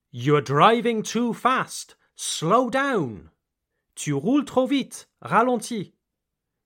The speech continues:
You're driving too fast. Slow down. So again, slow down means a reduction in speed. La vitesse, speed. So you see,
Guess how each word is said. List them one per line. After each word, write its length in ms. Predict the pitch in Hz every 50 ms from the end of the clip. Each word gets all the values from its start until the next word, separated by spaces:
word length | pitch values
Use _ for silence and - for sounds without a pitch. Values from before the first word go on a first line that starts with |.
| _ _ _
You're 200 | - 117 127 123
driving 540 | 113 - - 139 156 185 214 220 208 214 202
too 240 | 175 - - 190 196
fast. 560 | 180 - 247 254 220 135 - - - - - _ _ _ _
Slow 680 | _ - - - - 120 120 135 165 190 196 185 185 170
down. 640 | 156 170 180 190 170 143 117 107 95 85 82 80 _ _ _ _ _ _ _ _ _ _ _ _ _ _ _ _ _ _ _ _ _ _ _ _ _ _ - _
So 200 | - - 165 165
again, 420 | 165 165 214 247 233 139 98 85 _ _ _ _
slow 840 | _ - - - - - - - 139 151 165 165 165 160 156 151 139
down 640 | 123 - 143 131 123 131 139 147 170 190 233 262 269 _ _ _ _ _ _ _
means 540 | 139 135 151 160 160 165 165 165 160 - - _ _ -
a 120 | 147 147
reduction 920 | 131 139 147 135 110 - - 196 208 208 - - - - 202 202 196 180 175 _ _
in 300 | - 160 165 170 165 165
speed. 1000 | 151 - - - - - - _ _ 190 196 190 175 143 117 101 92 87 82 - _ _ _ _ _
La 180 | 107 104 107 110
vitesse, 640 | 139 202 180 - 175 117 101 - - - - - _ _ _ _ _ _
speed. 880 | - - - - - - _ 147 147 135 113 104 92 85 80 _ - _ _ _ _ _ _ _ _ _ _ - - -
So 220 | _ - - 180 170
you 120 | 180 165
see, 400 | 147 - - 240 269 277 247 -